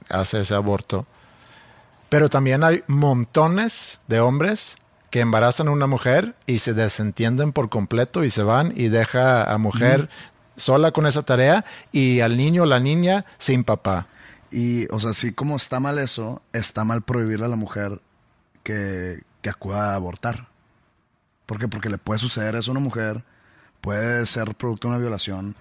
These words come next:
Speaker 1: Ujú.
Speaker 2: puede ser, oye, ¿sabes qué? El que esta criatura nazca va a tener una vida miserable porque no tenemos cómo mantener, fue un accidente.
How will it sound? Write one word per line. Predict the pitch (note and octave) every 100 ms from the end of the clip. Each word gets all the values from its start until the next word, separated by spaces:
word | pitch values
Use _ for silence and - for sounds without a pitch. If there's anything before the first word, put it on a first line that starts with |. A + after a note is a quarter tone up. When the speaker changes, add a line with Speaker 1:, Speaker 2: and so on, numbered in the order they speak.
| -
Speaker 1:
Ujú. | A#2 A2 A2
Speaker 2:
puede | G#2+ A2+
ser, | - A#2 A#2 A#2 - _ - _ _
oye, | - A2
¿sabes | A2+ B2 -
qué? | C3 C#3+ -
El | C3 B2+ - _ _ _ _ _ -
que | C3 A#2 A#2 -
esta | A#2+ - C#3+
criatura | - C#3+ A#2+ - C3 C#3
nazca | C#3 C3 - C#3
va | B2+
a |
tener | C3 C3
una | C3+
vida | C3 B2+
miserable | C#3 B2+ A#2 A2+ B2
porque | A#2+ B2 -
no | A2+ A2+ A#2
tenemos | C#3+ C3 C3 C3
cómo | - B2+
mantener, | C3 B2 A2+ A2+
fue | A2+
un | B2
accidente. | B2 C3+ A#2+ G#2 G2 A2